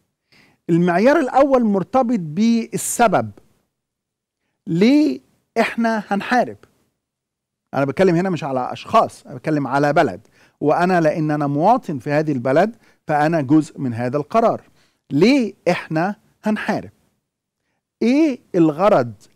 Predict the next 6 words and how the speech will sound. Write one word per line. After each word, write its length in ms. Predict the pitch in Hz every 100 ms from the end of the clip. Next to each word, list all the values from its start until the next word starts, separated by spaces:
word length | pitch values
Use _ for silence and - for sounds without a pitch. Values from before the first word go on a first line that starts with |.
| -
أو 140 | 160
السبب 560 | 156 - 233 233 277 233 - _ _ _ _
اللي 220 | 185 185
من 180 | 175 170 -
أجله 460 | 214 226 208 269 339 - _ _
هنحارب؟ 520 | - 190 - 233 156